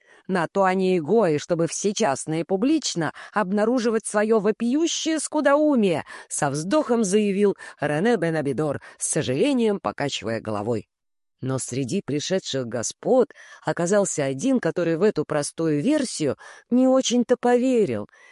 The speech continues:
и был это тот самый любитель поплеваться и не любитель называть своё имя — Бенцион Зохар. И когда все остальные продолжали удивляться гойской глупости, он и заявил вдруг: «Ему мало,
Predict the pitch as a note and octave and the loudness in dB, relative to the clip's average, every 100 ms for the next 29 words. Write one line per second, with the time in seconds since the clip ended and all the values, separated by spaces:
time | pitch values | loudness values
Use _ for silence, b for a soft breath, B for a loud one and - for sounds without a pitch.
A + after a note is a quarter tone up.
0 | b D#3+ E3+ A#3+ C#4+ G#3 E3+ - G#3+ - | b -2 0 2 4 4 2 0 0 0
1 | - G3+ D#3+ D#3+ F#3+ F#3+ - D3 - F3 | 0 0 0 0 0 -2 -2 -2 -2 -2
2 | C#3 D#3 C#4+ - - C3+ - B B G#3 | -2 0 0 0 -2 -4 -4 B B 2
3 | G3 G3 G#3 D4+ C4 B3 A3 G#3+ A#3 - | 4 2 2 2 2 2 2 2 2 0
4 | - A3+ A3+ A3 B3+ A#3+ D3 G#2 - B | 0 2 2 0 0 0 0 -2 -8 B
5 | B B D#3+ A3 G#3 A#3+ C4+ C4 G#3+ C4 | B B 2 2 2 0 2 2 2 2
6 | G3 - - _ _ _ _ - D3 D#3 | 2 -4 -14 _ _ _ _ -8 -6 -4
7 | D#3 F3 - D#3 D3+ D3+ D#3+ F#3+ E3 D#3 | -2 -4 -2 -4 -4 -4 -2 -2 -2 -2
8 | C#3+ D3+ D3 F#3+ D#3 - E3 D3 F#3 D4+ | -2 -4 -2 -2 -2 -4 -4 -2 0 0
9 | - C4 A3+ A3 - G3+ G3+ B3 A3 - | 0 -2 0 0 0 -2 -2 0 0 -2
10 | C#3+ - B2 B B B E4+ E4 B3 A#3 | -6 -6 -10 B B B 0 0 0 -2
11 | G3+ F3 E3 C3+ D3+ D#3+ - _ _ _ | -2 -4 -6 -6 -6 -6 -10 _ _ _
12 | _ _ _ - G#3+ C4 D4 C#4+ D4+ B3+ | _ _ _ -2 4 6 6 6 6 4
13 | B2 | 2